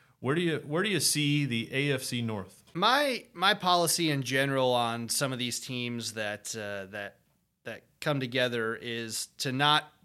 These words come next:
Speaker 2: believe in them until they put a product on the field.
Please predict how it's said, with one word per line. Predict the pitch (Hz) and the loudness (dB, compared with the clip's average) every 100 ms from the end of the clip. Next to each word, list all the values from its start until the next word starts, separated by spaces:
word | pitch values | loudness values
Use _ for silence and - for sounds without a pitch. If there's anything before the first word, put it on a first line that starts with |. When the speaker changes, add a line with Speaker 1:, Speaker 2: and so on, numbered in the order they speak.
| _ _ _ - | _ _ _ -4
Speaker 2:
believe | 135 143 151 | 0 2 4
in | 156 | 2
them | 156 165 175 | 2 2 0
until | 131 123 139 127 123 123 120 120 | -2 -2 0 0 2 0 -2 -8
they | 117 117 120 117 | -12 -2 0 2
put | 117 - 131 | -2 -4 -6
a | |
product | - 123 127 127 143 | -2 -2 0 0 -2
on | 127 | -4
the | 117 | -6
field. | 131 131 202 | -4 -4 -4